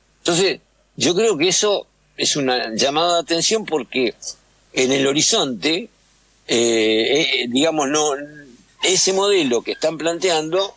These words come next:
agroexportador primario, eh, de recursos naturales, no da trabajo para la Argentina. Entonces, van a aparecer la tasa de desocupación dos dígitos, como ya está apareciendo la cantidad de desocupados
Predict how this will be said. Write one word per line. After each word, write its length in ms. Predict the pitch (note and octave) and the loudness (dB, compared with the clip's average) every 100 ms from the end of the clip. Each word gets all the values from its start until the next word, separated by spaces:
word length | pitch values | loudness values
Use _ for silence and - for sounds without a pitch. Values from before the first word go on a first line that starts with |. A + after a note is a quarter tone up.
| - | -4
agroexportador 880 | A#2 A2 G2+ - A#2 C3+ C#3+ E3 B2 | -2 0 -2 -2 -2 0 2 0 0
primario, 680 | D#3 F#3 F3 E3 E3+ F#3 - - _ _ _ _ _ - | 0 2 0 2 0 0 -8 -20 _ _ _ _ _ -4
eh, 520 | A#2 A2+ A2 A2 - - _ - | 0 2 2 0 -2 -10 _ -2
de 100 | A2+ | 0
recursos 420 | A#2 D3+ D3 F3 | 2 2 2 2
naturales, 640 | F#3 G3 F#3 F#3 G#3 F#3 | 0 0 0 2 0 0
no 260 | C3 C#3 E3 | -2 0 2
da 120 | F3+ | 2
trabajo 500 | C#3 C3 C3 - C#3 | 0 0 0 -2 -6
para 240 | A2+ A2 G#2 | -2 0 2
la 100 | G2+ | 0
Argentina. 600 | G2 A2 F#2+ F2 D#2 F2 | -2 -8 -4 -4 -2 -2
Entonces, 560 | E2+ D3+ - C3 - - - _ - | 0 0 2 0 -2 -10 -20 _ -10
van 260 | A2 E3 F#3 | -2 -2 0
a 60 | |
aparecer 560 | D#3+ C#3+ C#3 B2+ D3+ F3+ | 0 0 0 0 0 0
la 420 | F#3 C3+ F2+ F#2 F#2 | 0 -2 -2 -2 0
tasa 240 | D3 C#3 C3 | 0 2 2
de 60 | |
desocupación 640 | B2+ D3+ D3 D3 D3+ G3+ G3 | 0 0 -2 -2 -2 0 0
dos 180 | G3+ | 0
dígitos, 500 | A#3 A3+ G3 - B2 | 2 0 -2 -4 -4
como 260 | - G2 G2 | -2 -4 0
ya 160 | A2 A#2+ | 0 0
está 560 | - B2 G#2+ F#2+ F2+ - - - _ _ - | 0 0 0 0 -2 -6 -12 -16 _ _ -4
apareciendo 760 | A#2 B2 B2 A2 D3 D3 B2+ | -2 0 0 0 0 0 0
la 140 | A2+ G2+ | 0 0
cantidad 340 | G#2+ F#2+ B2+ | -2 0 2
de 80 | B2+ | 2
desocupados 880 | - C3 A2+ A#2 E3 F3 G3+ F3 | 0 0 -2 -2 0 2 0 -2